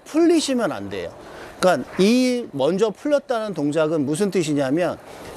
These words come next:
하나의 진자로 움직이려고 치는 동작이기 때문에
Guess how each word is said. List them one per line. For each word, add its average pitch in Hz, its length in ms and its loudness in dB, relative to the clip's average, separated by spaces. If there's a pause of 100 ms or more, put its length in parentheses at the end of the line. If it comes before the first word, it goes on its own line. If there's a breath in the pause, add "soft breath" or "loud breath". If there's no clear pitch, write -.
(360)
하나의 302 580 4
진자로 196 580 2
움직이려고 160 840 0
치는 247 420 0
동작이기 143 560 0
때문에 131 460 0